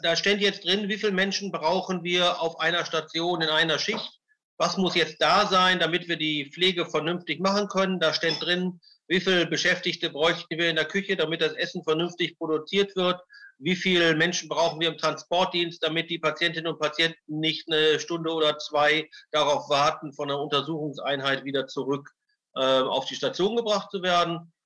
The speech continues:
Und was wir damit zusammenhängend wollen, ist, wenn das nicht ist, wenn die Entlastung nicht kommt, dann wollen wir, dass da für die Kolleginnen und Kollegen einen Ausgleich bekommen.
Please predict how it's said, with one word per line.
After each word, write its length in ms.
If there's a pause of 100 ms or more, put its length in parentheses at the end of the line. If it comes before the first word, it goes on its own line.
(140)
Und 120
was 120
wir 120
damit 260
zusammenhängend 640
wollen, 300
ist, 320
wenn 120
das 200
nicht 260
ist, 220
wenn 120
die 120
Entlastung 500
nicht 220
kommt, 320 (440)
dann 200
wollen 280
wir, 100
dass 180
da 180
für 140
die 160
Kolleginnen 420
und 140
Kollegen 300
einen 160
Ausgleich 500
bekommen. 520